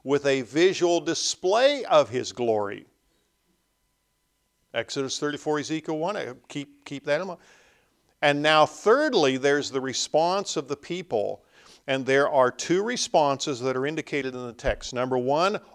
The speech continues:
awe or fear. And this repeatedly shows up. For instance, back in nine-, chapter nineteen, verse sixteen,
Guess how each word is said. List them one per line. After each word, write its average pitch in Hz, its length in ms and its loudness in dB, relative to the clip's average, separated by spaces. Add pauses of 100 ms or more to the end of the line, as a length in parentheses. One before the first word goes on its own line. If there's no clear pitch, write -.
(160)
awe 170 480 12
or 202 240 2
fear. 127 640 -4 (1080)
And 120 100 -8
this 147 220 -2
repeatedly 143 680 -4
shows 110 460 -2
up. 104 340 -2 (800)
For 135 120 -6
instance, 127 280 -6
back 135 280 2
in 127 180 -4
nine-, 139 320 0
chapter 135 400 0
nineteen, 135 580 -4
verse 123 260 -2
sixteen, 185 800 -4